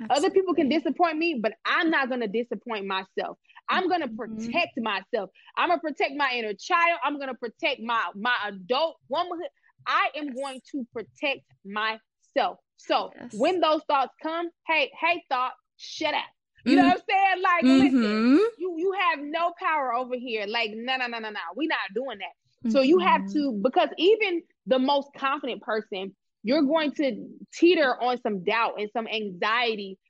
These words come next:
Speaker 1: Because when, you know, I heard somebody say at one time, like, with imposter, imposter syndrome, it's like, technically, c-, we're all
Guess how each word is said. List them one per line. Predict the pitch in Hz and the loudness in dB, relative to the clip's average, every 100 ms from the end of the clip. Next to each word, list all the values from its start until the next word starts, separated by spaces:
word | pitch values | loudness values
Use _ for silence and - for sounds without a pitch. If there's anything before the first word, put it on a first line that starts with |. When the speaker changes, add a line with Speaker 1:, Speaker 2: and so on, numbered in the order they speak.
| _ | _
Speaker 1:
Because | 240 240 285 | -4 2 2
when, | 254 247 247 _ | 2 0 -2 _
you | 254 | 0
know, | 294 | 2
I | 262 | 2
heard | 302 330 | 0 -4
somebody | 320 285 254 | -2 -2 -2
say | 247 269 | -2 -4
at | 247 | -2
one | 240 - | -8 -8
time, | 254 233 | -8 -4
like, | 233 208 | -4 -4
with | 196 214 | -4 -6
imposter, | 208 - 233 269 - - - | -8 -6 -4 -4 -6 -14 -14
imposter | - 208 269 359 240 - | -10 -4 -2 -2 -4 -2
syndrome, | 220 220 | -4 -2
it's | 302 | 0
like, | 453 403 - - _ | 2 2 -2 -16 _
technically, | 440 523 427 440 440 370 262 | -4 0 0 2 2 2 0
c-, | 359 - | -2 0
we're | 311 | 2
all | 480 415 554 | 4 6 6